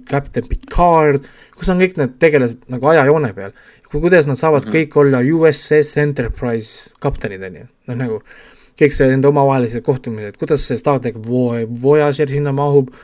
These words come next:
Speaker 1: kus on Star Treki filmid erinevad, kus nad kõik nagu asuvad, ku-, kus on Deep Space Nine, whatever. See, see timeline on hästi oluline teema.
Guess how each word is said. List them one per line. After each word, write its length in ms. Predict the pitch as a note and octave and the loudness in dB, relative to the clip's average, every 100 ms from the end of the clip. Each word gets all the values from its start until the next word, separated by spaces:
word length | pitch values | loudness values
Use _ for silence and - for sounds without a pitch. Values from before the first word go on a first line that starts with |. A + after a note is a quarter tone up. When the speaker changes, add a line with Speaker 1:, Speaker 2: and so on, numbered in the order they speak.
| - - | -20 -20
Speaker 1:
kus 200 | - D#3 | -14 -6
on 80 | C#3+ | -4
Star 220 | B2+ C3 | -2 -4
Treki 260 | A2+ A2 G#2+ | -4 -10 -14
filmid 480 | - E3 D#3+ D3 C3+ | -6 -2 0 2 4
erinevad, 560 | D3 C#3 C3+ C3+ C3 | 4 4 0 -4 -4
kus 140 | - D3 | -8 -10
nad 80 | C#3+ | -10
kõik 140 | C3+ | -10
nagu 140 | A#2+ C#3+ | -4 -4
asuvad, 380 | D3 A#2 F#2 - | -2 -6 -8 -10
ku-, 140 | C#3 - _ _ | -10 -10 _ _
kus 200 | E3+ D#3 | -6 -4
on 80 | |
Deep 200 | C3+ D#3 - | -4 -6 -8
Space 320 | A#2+ A2 - | -10 -8 -6
Nine, 340 | D3+ D#3 C#3+ | -2 0 0
whatever. 320 | C3+ D3 C#3 - - - - | 2 4 2 0 -14 -20 -6
See, 340 | C3+ C#3 A#2 | 0 2 0
see 320 | - C#3+ B2+ A2+ | -4 -4 -4 -2
timeline 400 | E3+ F#3 F3 E3 | 0 2 2 2
on 120 | C#3+ | 0
hästi 160 | C#3+ D3+ | 0 2
oluline 260 | D3 B2 A2 | 2 0 -6
teema. 260 | A#2 G#2 | -8 -10